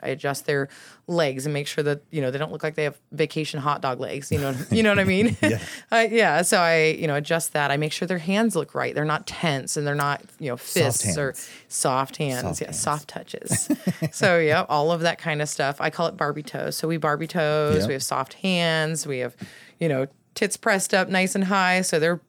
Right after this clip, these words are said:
Speaker 1: perky in all of the right ways. And, and if they're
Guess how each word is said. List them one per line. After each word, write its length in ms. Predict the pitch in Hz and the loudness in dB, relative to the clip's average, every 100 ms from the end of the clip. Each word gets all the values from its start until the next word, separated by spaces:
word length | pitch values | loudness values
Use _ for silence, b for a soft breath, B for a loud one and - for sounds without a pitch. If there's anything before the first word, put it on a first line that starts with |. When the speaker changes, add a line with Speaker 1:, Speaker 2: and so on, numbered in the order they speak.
| - | -8
Speaker 1:
perky 420 | 202 185 196 180 | -4 -4 -2 0
in 80 | 156 | 2
all 200 | 165 165 | 2 0
of 100 | 165 | 0
the 100 | 156 | 0
right 220 | 175 170 | 0 2
ways. 460 | 170 170 165 170 156 | 2 2 2 0 -2
And, 160 | 139 - B B | -4 -6 B B
and 100 | 165 | -4
if 80 | 160 | -2
they're 320 | 165 160 170 | 2 2 0